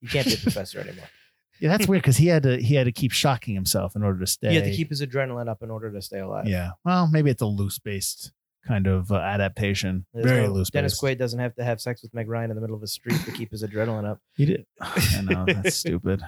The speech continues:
Speaker 2: Uh, speaking of that, st-, uh, D-, Dennis Quaid in the street. The shot when he's running up the street. Do you remember that shot?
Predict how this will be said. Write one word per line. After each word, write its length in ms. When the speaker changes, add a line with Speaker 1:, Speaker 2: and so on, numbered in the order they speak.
Speaker 2:
Uh, 300
speaking 360
of 80
that, 260
st-, 320
uh, 120
D-, 160
Dennis 300
Quaid 140
in 60
the 60
street. 400
The 80
shot 420
when 120
he's 200
running 260
up 120
the 80
street. 460
Do 80
you 40
remember 220
that 160
shot? 380